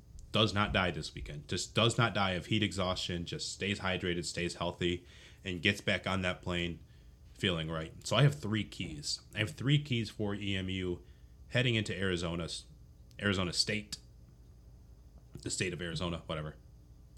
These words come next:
I have three keys, and at the risk of sounding corny,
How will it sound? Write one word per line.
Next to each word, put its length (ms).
I 40
have 100
three 220
keys, 500
and 200
at 140
the 100
risk 200
of 80
sounding 280
corny, 520